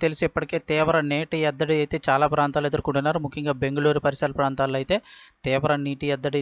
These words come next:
నెలకొంది. నీళ్లు కూడా చాలా వరకు డబ్బులు పెట్టి అత్యధిక డబల్ రేటు పెట్టుకుంటున్నారు. ఎటువంటి పరిస్థితుల్లో అయితే కనుక ఈ లానినో పరిస్థితుల కారణంగా ఈ ఏడాది అనుకున్న దానికంటే ముందుగానే రుతుపవనాలు అయితే వస్తాయి. వర్షపాతం కూడా, ఆ, ప్రతి ఏడాది మీద ఎక్కువగా ఉంటుందని అయితే ప్రస్తుతం వాతావరణ శాఖ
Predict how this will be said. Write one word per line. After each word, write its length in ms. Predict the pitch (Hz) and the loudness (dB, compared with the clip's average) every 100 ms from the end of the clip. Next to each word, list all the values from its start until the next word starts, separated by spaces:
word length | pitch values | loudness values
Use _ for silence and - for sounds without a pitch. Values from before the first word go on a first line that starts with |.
| 135 | -2
నెలకొంది. 420 | 135 143 139 196 - - - _ | -4 -4 -2 -4 -4 -16 -20 _
నీళ్లు 340 | 131 135 147 147 143 | -4 -2 -2 -2 0
కూడా 140 | 151 - | 0 2
చాలా 200 | 135 139 135 | 2 2 0
వరకు 160 | 139 147 131 | -2 -2 -2
డబ్బులు 200 | 131 135 | -2 -4
పెట్టి 240 | 135 - 127 | -4 -4 -4
అత్యధిక 360 | - 139 147 127 | -4 -4 -4 0
డబల్ 200 | 120 139 | 0 0
రేటు 200 | 143 135 131 | -2 -2 -4
పెట్టుకుంటున్నారు. 560 | 127 123 117 117 107 - _ - - - | -4 -6 -6 -8 -8 -12 _ -20 -20 -6
ఎటువంటి 280 | 143 151 143 139 | 0 0 0 -2
పరిస్థితుల్లో 420 | 139 151 143 143 139 | -2 -4 -2 -2 -2
అయితే 140 | 139 135 | -2 -4
కనుక 280 | 135 202 220 - - _ 143 | -2 -2 -2 -4 -20 _ -2
ఈ 40 | 135 | 2
లానినో 340 | 143 151 151 151 | 2 2 2 0
పరిస్థితుల 320 | 143 156 143 147 | 0 -2 -4 2
కారణంగా 340 | 135 135 139 170 143 | 2 2 -2 0 2
ఈ 40 | 131 | 2
ఏడాది 260 | 143 139 135 | 0 0 -2
అనుకున్న 260 | 139 151 156 | 0 0 0
దానికంటే 320 | 151 143 135 151 135 | -2 -4 -6 -4 -4
ముందుగానే 380 | 135 143 143 147 | -4 -2 -2 -2
రుతుపవనాలు 520 | 135 131 135 139 139 135 | -4 -4 -2 0 -2 -2
అయితే 100 | 139 127 | -2 -2
వస్తాయి. 260 | - 147 185 135 | -2 -2 0 -2
వర్షపాతం 420 | - 151 147 151 143 | -2 -2 -2 -2 0
కూడా, 160 | 143 208 - - - - 135 | 0 0 -2 -16 -20 -2 2
ఆ, 40 | 131 123 151 | 2 0 -2
ప్రతి 200 | 143 151 | 0 2
ఏడాది 240 | 147 143 143 | 2 0 -2
మీద 120 | 151 | -4
ఎక్కువగా 340 | 147 - 151 156 143 | -4 -4 0 0 0
ఉంటుందని 340 | 147 143 139 | -2 -4 -4
అయితే 140 | 135 170 | -2 -2
ప్రస్తుతం 300 | 143 - 147 131 | -2 -4 2 2
వాతావరణ 400 | 127 139 135 131 | 4 4 4 0
శాఖ 120 | 127 | -6